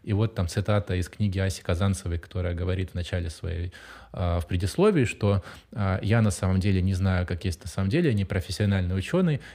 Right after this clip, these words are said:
и что это вообще, типа, область еще как бы вот исследуется, но, по крайней мере, мы можем точно сказать, что,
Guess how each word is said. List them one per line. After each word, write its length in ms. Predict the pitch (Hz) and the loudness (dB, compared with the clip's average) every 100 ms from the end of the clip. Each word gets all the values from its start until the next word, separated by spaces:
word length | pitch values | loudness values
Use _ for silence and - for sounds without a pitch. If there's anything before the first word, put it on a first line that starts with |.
| - | -6
и 80 | |
что 220 | 101 - 101 | -4 0 0
это 200 | - 98 | 0 -2
вообще, 320 | 95 - 98 | -2 -2 -4
типа, 260 | - 90 | -6 -4
область 440 | 101 104 95 90 - | 0 2 0 -2 -4
еще 300 | 104 - 92 | -6 -4 -4
как 180 | 90 82 | -4 -6
бы 100 | 85 | -4
вот 180 | 92 98 | -2 -2
исследуется, 720 | - 165 175 143 - - - - - - | 2 2 4 2 0 -4 -6 -8 -14 0
но, 120 | 120 | 0
по 120 | 107 | 2
крайней 300 | 98 110 101 | 0 2 2
мере, 220 | 95 104 90 | 2 0 -2
мы 120 | 90 | -2
можем 280 | 95 85 85 | -2 -2 -4
точно 280 | 90 - | -4 -6
сказать, 360 | - - 104 175 | -8 -2 2 0
что, 340 | - - 104 | -2 0 0